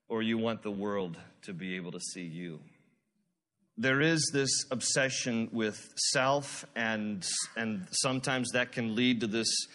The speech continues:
entitlement thing, and that lends itself to why we sue people, because we want, we want, we think we deserve. Well, he goes on here in verse nine,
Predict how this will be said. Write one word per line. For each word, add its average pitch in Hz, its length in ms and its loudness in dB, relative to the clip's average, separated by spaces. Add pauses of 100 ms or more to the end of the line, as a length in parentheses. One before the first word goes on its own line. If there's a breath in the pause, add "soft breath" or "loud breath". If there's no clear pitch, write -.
(180 loud breath)
entitlement 127 640 0
thing, 127 360 2
and 104 140 -2
that 113 280 2
lends 113 300 0
itself 113 440 0
to 104 100 -8
why 104 220 2
we 104 180 -2
sue 135 280 0
people, 110 280 -2
because 104 500 -2 (180 loud breath)
we 120 200 2
want, 101 400 -2 (160)
we 107 160 0
want, 98 520 -4
we 95 100 -4
think 90 300 -6
we 87 260 -4 (340 loud breath)
deserve. 85 640 -4 (680 loud breath)
Well, 139 280 4 (200)
he 139 100 2
goes 156 320 6
on 151 260 6
here 123 380 6
in 120 280 0
verse 127 540 4 (220)
nine, 120 560 2